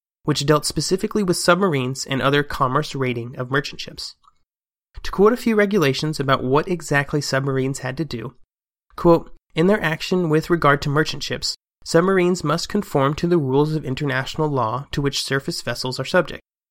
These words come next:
end quote. Okay, so that one's easy. Uh, basically, they just had to obey all the other rules. No big deal. The next one, quote, "In particular, except in the case of persistent refusal to stop or being duly summoned, or of active resistance to visit or search,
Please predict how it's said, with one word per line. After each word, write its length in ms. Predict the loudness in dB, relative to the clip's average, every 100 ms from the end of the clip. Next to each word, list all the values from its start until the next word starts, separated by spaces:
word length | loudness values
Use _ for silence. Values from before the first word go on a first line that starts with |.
| -8
end 160 | -6
quote. 260 | -6 -6 -8 -14 _ _ _ _ -6
Okay, 220 | -2 0
so 120 | 0 0
that 120 | 0
one's 160 | 2
easy. 320 | 0 -2 -4 -4
Uh, 220 | -2 -2
basically, 440 | 0 -2 0 0
they 100 | 0
just 160 | -2 -2
had 140 | -4 -4
to 80 |
obey 220 | -2 -2 -2
all 160 | -2
the 140 | 0 2
other 160 | 2
rules. 420 | 0 -4 -10 -10 -12 _ _ -6
No 160 | -2 0
big 160 | 0
deal. 240 | -4 -8 -12 _ _ _ _ _ _
The 100 | 0
next 280 | 2 0 -2
one, 240 | -8 -8 -10 _ _ _ _ _ _ _ 0
quote, 300 | 4 4 2 -16 _
"In 140 | 2 4
particular, 680 | 4 2 2 -2 -4 -8 -16 _ _ -14 -8
except 340 | 0 2 2
in 80 | 2
the 60 | 2
case 340 | 4 2 2
of 160 | -2 2
persistent 480 | 2 4 2 0
refusal 540 | 0 -2 2 2 2 0
to 100 | -2
stop 460 | -2 0 0 -4 0
or 160 | 2
being 380 | 2 0 0 0
duly 280 | 0 2 2
summoned, 460 | 0 -4 -6 -12 -14 _ _ _ _
or 200 | 0 2
of 80 | 2
active 400 | 0 -2 0 2
resistance 640 | 2 2 0 0 -4 -6 -6
to 160 | -2
visit 280 | 0 2 0
or 120 | 0 0
search, 460 | 0 -4 -6 -10